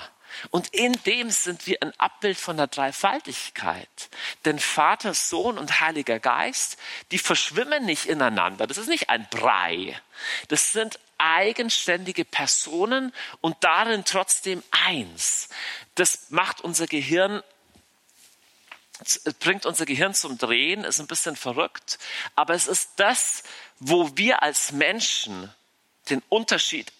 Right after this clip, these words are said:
herhaben vom Flammlaubenvogel und vom Frosch. Dass wir fähig sind, bei uns selber zu wohnen und gleichzeitig uns zu schenken.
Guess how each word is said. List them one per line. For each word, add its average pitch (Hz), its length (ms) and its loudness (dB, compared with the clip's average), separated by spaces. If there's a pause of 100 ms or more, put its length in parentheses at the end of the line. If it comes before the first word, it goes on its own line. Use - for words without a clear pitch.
herhaben 139 540 4
vom 131 240 -2
Flammlaubenvogel 117 1120 0 (280)
und 123 160 -6
vom 107 200 -10
Frosch. - 600 -4 (400)
Dass 139 260 0
wir 151 120 2
fähig 175 760 0
sind, 175 500 0 (400)
bei 202 240 6
uns 214 240 0
selber 196 300 2
zu 120 380 -4
wohnen 185 520 0 (300)
und - 220 -4
gleichzeitig 160 800 2
uns - 300 -2
zu - 100 -4
schenken. 117 640 -2